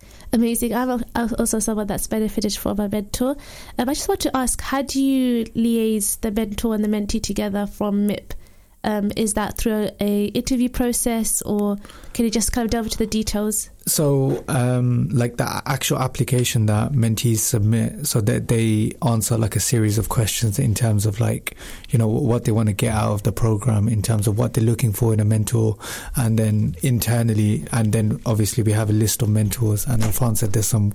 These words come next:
Speaker 2: great mentors that we have, um, and then internally we will allocate the mentee to the mentor depending on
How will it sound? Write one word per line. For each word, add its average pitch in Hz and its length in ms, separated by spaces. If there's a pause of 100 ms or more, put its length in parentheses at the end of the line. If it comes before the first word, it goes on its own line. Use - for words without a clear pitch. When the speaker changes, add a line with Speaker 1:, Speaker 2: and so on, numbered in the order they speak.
Speaker 2:
great 113 260
mentors 110 540 (520)
that 123 200
we 110 260
have, 107 540 (120)
um, 110 640
and - 140
then 113 120
internally 113 540
we 113 140
will 110 280
allocate 110 680 (300)
the 131 80
mentee 113 500
to - 80
the 117 100
mentor 113 460
depending 110 480
on 107 400